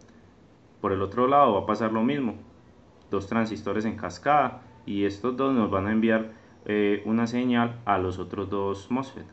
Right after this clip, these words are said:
que están en el puente. Así, cuando la señal en estos dos sea alta, en estos dos va a ser al-, eh, va a ser baja, y viceversa, cuando est-, en estos dos esté, eh, alta, en estos va a ser baja. Esa salida de oscilación de este puente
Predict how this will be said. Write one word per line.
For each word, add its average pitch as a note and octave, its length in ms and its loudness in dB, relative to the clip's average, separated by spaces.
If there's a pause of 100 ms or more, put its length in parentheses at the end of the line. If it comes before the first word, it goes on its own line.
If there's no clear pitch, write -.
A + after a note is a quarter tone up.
que - 80 -10
están F#2+ 260 -6
en G2+ 80 -4
el F#2 100 -6
puente. A2+ 300 -4 (300)
Así, F#2 220 -6
cuando A2+ 280 2
la G2 100 2
señal F#2+ 280 -2
en A2+ 100 2
estos A2+ 300 -4
dos A2+ 180 0
sea A#2+ 300 0
alta, C#3+ 380 -4
en F#2 160 -6
estos F2+ 260 -8
dos G#2 200 -2
va G#2 60 0
a G2+ 40 -4
ser G#2+ 180 -4
al-, C#3 260 -2
eh, F#2+ 260 -4
va F#2 80 -2
a F#2 40 -4
ser A#2+ 140 -6
baja, B2 400 0 (260)
y E3+ 380 -2 (280)
viceversa, G#2 520 0
cuando F#2+ 240 -4
est-, F#2 140 -8
en F#2 120 -4
estos A2 300 -4
dos A2+ 200 -2
esté, A2 500 -2 (400)
eh, A2+ 400 -2
alta, A#2 440 0
en F#2+ 100 -8
estos G2+ 340 -10
va G2+ 60 -2
a F#2+ 40 -4
ser G2 260 -6
baja. A#2+ 280 -4 (500)
Esa G2+ 280 0
salida A2+ 760 2
de G#2 140 -2
oscilación F#2 640 -6
de G#2 220 0
este G#2+ 240 -4
puente A#2+ 480 -2